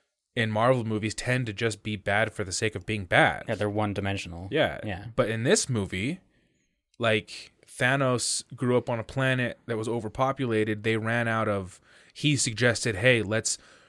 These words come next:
Speaker 1: let's have a lottery. Unbiased, rich,
Speaker 2: Kill
Speaker 1: rich, poor, gr-, man, woman, child, doesn't matter.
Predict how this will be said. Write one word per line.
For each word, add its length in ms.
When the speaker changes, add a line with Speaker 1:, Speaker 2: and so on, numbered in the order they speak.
Speaker 1:
let's 160
have 160
a 120
lottery. 640
Unbiased, 1200
rich, 200
Speaker 2:
Kill 360
Speaker 1:
rich, 480
poor, 560
gr-, 280
man, 380
woman, 320
child, 400
doesn't 300
matter. 380